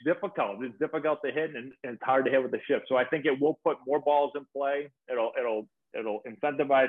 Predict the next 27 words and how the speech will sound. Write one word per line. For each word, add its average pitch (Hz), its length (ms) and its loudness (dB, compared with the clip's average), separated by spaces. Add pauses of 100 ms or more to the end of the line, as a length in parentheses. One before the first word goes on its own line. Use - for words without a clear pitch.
hit-, 143 140 0 (100)
hitters, 135 360 2 (320)
make 135 200 -2
them 143 160 -4
feel 147 120 2
more 135 180 0
comfortable 117 560 -4 (580)
just 135 140 -2 (220)
putting 143 180 2
a 131 60 0
ball 120 200 2
in 117 60 -2
play 117 200 0
and 113 80 -2
not 117 180 0 (100)
trying 120 240 0
to 107 60 -10
hit 120 120 0
a 113 40 -2
ball 110 420 0 (100)
over 117 280 0
the 101 100 -4 (140)
shift 95 240 -6
every 95 360 -4
single 92 360 -4
time. 90 320 0 (320)
Um, 92 400 2